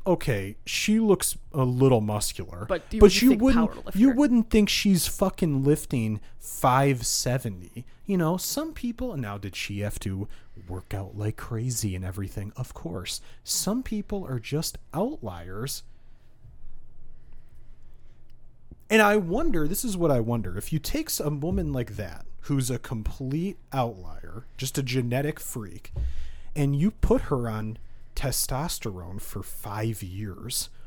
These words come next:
Speaker 1: what happens?
Speaker 2: Right.
Speaker 1: Are we talking about a dominant male power lifter, or are we not? I'm curious. I don't know, 'cause we don't really know of anyone who's tried to do that,
Speaker 2: Mm-hmm.
Speaker 1: right?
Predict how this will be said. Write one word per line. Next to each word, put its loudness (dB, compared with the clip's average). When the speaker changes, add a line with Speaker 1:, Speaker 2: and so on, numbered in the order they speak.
Speaker 1:
what 0
happens? -2
Speaker 2:
Right. -14
Speaker 1:
Are 6
we 6
talking 2
about 6
a 4
dominant 0
male 0
power 2
lifter, -2
or 4
are 4
we 2
not? 0
I'm -2
curious. 2
I 2
don't 0
know, 2
'cause 0
we 2
don't 2
really -2
know 2
of 0
anyone 0
who's -2
tried -2
to -12
do 2
that, -4
Speaker 2:
Mm-hmm. -2
Speaker 1:
right? 0